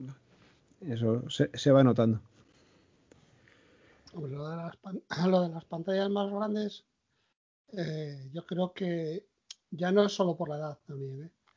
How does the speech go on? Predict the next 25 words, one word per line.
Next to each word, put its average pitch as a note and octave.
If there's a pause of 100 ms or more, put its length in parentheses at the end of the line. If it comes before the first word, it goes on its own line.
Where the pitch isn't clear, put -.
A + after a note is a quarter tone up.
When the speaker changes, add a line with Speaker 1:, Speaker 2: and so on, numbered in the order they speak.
(300)
Speaker 2:
Eh, D3+ (500)
para D#3+
alguien G#3
que G#3+
es-, -
que G3+
tenga G3
que F#3+
trabajar, E3+ (120)
eh, D3+
con E3
un F#3
ordenador F#3+ (720)
y D#3
tal, G#3 (680)
es F#3
ridículo F3 (540)
trabajar. F3+
Hombre, E3 (300)
si -
estás A3
en B3
movilidad G#3
o F3+
tal, -